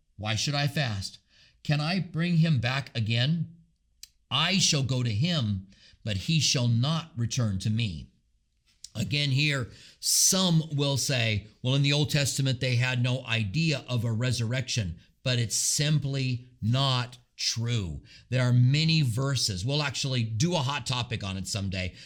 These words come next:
because it's so controversial, but there are so many verses that refer to the afterlife. And so David said, "I'm gonna go to that child, but that child's not gonna come back to me." He believed that that child that died was in the presence of God,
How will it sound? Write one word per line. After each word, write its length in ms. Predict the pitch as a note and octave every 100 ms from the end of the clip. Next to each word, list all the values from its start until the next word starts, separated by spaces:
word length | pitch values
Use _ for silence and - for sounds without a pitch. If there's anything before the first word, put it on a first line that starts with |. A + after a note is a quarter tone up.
| -
because 240 | A#2 C3
it's 100 | B2
so 140 | - C3
controversial, 720 | A#2+ A2 G#2+ A#2+ A#2 A2 G2 - -
but 160 | C3+
there 140 | B2 A2+
are 40 |
so 400 | G#2 - F3+ F3+
many 320 | D#3 D3 D3
verses 540 | B2+ A#2+ C3 - A2+ - - -
that 260 | A2+ C#3 A#2
refer 500 | A#2 - D#3 C#3+ B2+
to 140 | -
the 200 | A#2 B2
afterlife. 760 | A2+ A2 G#2+ A2+ G2+ F#2+ F2+ -
And 140 | - B2
so 160 | D3
David 400 | B2+ C3+ D#3 D#3
said, 280 | - C#3+ C3+ - _ - _ _
"I'm 200 | D#3 G3
gonna 180 | E3 D#3
go 140 | D3+
to 60 | C#3+
that 200 | C3 B2+
child, 520 | - B2 B2 B2 B2 - _
but 120 | A#2
that 160 | B2 A#2
child's 440 | C#3+ C#3 C3 A2+
not 180 | A#2 A2
gonna 140 | A2+
come 200 | A2 A2
back 240 | G#2 G#2+ -
to 80 | G#2
me." 360 | G#2 G2+ G2+ - -
He 140 | - E3+
believed 420 | D#3 C#3 D#3 B2+
that 160 | A#2+
that 200 | C3+ C3
child 460 | - C#3+ C#3 C#3 B2+
that 160 | A2 G#2
died 380 | A#2+ A#2 A#2+ A#2 - -
was 200 | A#2 -
in 300 | D#3 D3+ D#3
the 60 |
presence 600 | B2+ - D3 C#3 B2 B2
of 180 | - G2
God, 400 | A2+ A2+ A2+ A#2